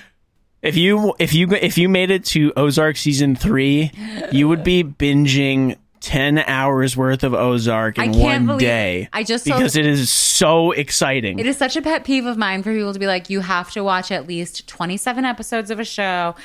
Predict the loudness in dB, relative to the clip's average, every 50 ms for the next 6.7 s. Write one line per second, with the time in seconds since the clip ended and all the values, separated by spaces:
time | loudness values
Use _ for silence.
0 | -12 -6 -4 -2 -2 0 0 -2 -2 -2 -2 0 -2 -2 -4 -6 -14 -18 _ _
1 | -20 _ _ -18 -10 -6 -2 0 0 2 2 0 0 0 0 0 0 0 0 -2
2 | -4 -6 -8 -10 -12 -12 -8 -4 -2 0 2 2 2 2 2 2 0 0 0 0
3 | 0 0 2 2 2 2 2 4 4 4 4 4 4 4 4 4 4 4 4 2
4 | 2 2 0 0 -2 -4 -6 -6 -2 0 0 0 0 0 -2 -2 -2 0 0 -2
5 | -2 0 0 0 0 -2 -4 -4 -8 -10 -14 _ _ _ _ _ _ _ _ _
6 | _ -2 -2 0 -2 -2 0 2 2 4 4 2 2